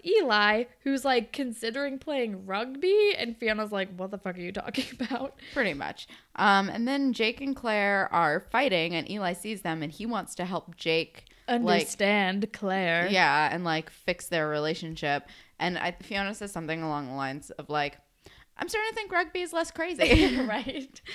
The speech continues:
Speaker 1: Um, yeah. And that will, like, be his, like,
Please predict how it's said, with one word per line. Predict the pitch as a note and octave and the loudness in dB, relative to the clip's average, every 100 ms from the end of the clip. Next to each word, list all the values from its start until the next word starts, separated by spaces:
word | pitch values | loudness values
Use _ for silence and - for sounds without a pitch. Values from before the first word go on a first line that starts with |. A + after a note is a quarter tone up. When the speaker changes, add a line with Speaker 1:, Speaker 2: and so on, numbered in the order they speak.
| - - - - - - | -14 -16 -20 -20 -10 2
Speaker 1:
Um, | A#3+ A#3 A3 G#3 G3+ G3+ - _ _ | 4 4 4 2 0 -6 -10 _ _
yeah. | F#3 E3+ D#3 D#3 E3 _ _ _ _ _ _ | -10 -6 -6 -6 -10 _ _ _ _ _ _
And | A3 A3 G#3 | 0 2 4
that | G3+ G#3 | 4 2
will, | G#3+ | -2
like, | G#3 F#3+ - - | -2 -4 -10 -12
be | G#3+ G#3 | -8 -6
his, | G3+ G#3 F#3 | -6 -6 -6
like, | F#3+ F#3 | -8 -10